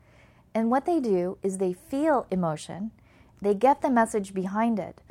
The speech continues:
they change something in response, and then they go back to grazing, back to enjoying their lives. So it's not enough to just express it. You have to actually get the message behind it and make some alteration in your behavior or just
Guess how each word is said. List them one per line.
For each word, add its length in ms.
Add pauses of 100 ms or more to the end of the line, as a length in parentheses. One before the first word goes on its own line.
(240)
they 140
change 440
something 380
in 100
response, 760 (220)
and 140
then 120
they 100
go 120
back 220
to 80
grazing, 460
back 240
to 100
enjoying 400
their 160
lives. 500 (800)
So 120
it's 160
not 180
enough 240 (120)
to 360
just 380 (500)
express 600
it. 200 (800)
You 120
have 180
to 80
actually 280
get 380
the 80
message 460
behind 440
it 120
and 260
make 300
some 320
alteration 680
in 120
your 100
behavior 560
or 80
just 480